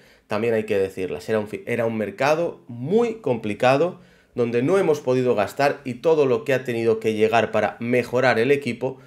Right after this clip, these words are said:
ha tenido que ser, pues, prácticamente a coste cero o como cesiones. Esto es un mercado completamente inédito del Barça,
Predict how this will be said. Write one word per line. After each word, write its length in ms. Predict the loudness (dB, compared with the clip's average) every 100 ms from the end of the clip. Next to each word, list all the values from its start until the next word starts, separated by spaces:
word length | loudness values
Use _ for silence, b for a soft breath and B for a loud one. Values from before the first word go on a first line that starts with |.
| b b
ha 100 | -6
tenido 300 | -4 -2 0
que 100 | -2
ser, 220 | -2 -4 -4
pues, 160 | -4
prácticamente 640 | -2 -2 0 0 2 0 -2
a 40 |
coste 300 | -4 -2 -4
cero 320 | -2 -2 0
o 240 | 2 0 2
como 400 | 0 2 -2 -6 b b -4
cesiones. 680 | -2 2 6 6 4 -4 b b b b b
Esto 360 | 0 0 0 0
es 100 | 0
un 100 | 0
mercado 440 | 0 4 4 4
completamente 640 | 0 -2 0 0 0 0 0
inédito 480 | 2 2 0 -4 -2
del 140 | -2
Barça, 300 | -4 -8